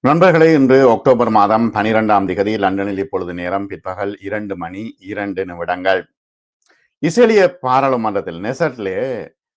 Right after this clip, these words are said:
பெஞ்சமின் நெதன்யாகு தொடர்ச்சியாக கேள்விக்குள்ளாக்கப்படுகின்றார். அவருக்கு கே-, கேள்வி கேட்பது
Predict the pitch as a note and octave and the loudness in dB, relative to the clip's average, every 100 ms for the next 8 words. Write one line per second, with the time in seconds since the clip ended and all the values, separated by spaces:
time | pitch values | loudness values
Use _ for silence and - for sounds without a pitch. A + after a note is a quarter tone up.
0 | - B2 E3 E3 C#3 G#2+ G2 A2+ G#2+ G2 | -4 -2 0 -2 -4 -6 -6 -6 -4 -6
1 | A#2+ C3+ A2 A#2+ - A2 F#2+ A#2+ A#2+ - | -6 -10 -6 -6 -6 -8 -8 -8 -12 -6
2 | C3+ C3+ B2 - F#2+ F2+ F2 - D#2+ E2 | -6 -4 -8 -10 -6 -6 -6 -10 -12 -14
3 | C#2+ D2 G#2 C3 G#2+ - F3+ G3 F3 - | -16 -10 -6 -6 -8 -10 -10 -10 -14 -4
4 | F3 G3+ F3+ C#3+ C3 - G#2 C#3+ | -2 0 -4 -6 -8 -8 -12 -12